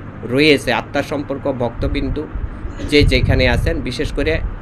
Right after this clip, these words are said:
আশাদপুর গ্রামের মধ্য-, গ্রামবাসী, আপনাদের মধ্যে এই চারটি মাজারের পবিত্রতা, আহ, যথাসময়ভাবে, আহ, পরিচর্যা হয়ে আসছে। ইতিমধ্যে হয়তো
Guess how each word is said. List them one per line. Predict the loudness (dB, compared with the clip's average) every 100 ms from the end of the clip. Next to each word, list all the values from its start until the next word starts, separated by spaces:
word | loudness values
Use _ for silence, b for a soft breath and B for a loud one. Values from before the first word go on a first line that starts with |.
| -10 -4
আশাদপুর | -4 -2 -4 -2 -4
গ্রামের | -2 0 0 0 0 0
মধ্য-, | -4 -4 -14 -4
গ্রামবাসী, | 2 2 2 0 -2 -10 -12 -16 -14 -14 -14 -4
আপনাদের | -2 -2 -2 -2 0 0 -2 -6
মধ্যে | -4 -2 0 0 0 -6 -14 -14 -6
এই | -6 -2
চারটি | -2 -2 -4
মাজারের | -2 0 0 0 0 -4 -14 -4
পবিত্রতা, | -2 0 -2 0 0 0
আহ, | -4 -4 -14 -12 -12 -12 -14 -8 -2 0
যথাসময়ভাবে, | 2 0 -2 0 2 2 2 2 0 -4
আহ, | -6 -12 -12 -12 -14 -12 -6 -4 -2 -2 -4 -8 -10 -4
পরিচর্যা | -2 0 0 0 0
হয়ে | 2 6 6
আসছে। | 6 2 -2 -2 -4 -14 -14 -14 -14 -14 -10 -6
ইতিমধ্যে | -2 0 0 0 0
হয়তো | 2 2 2 2 -2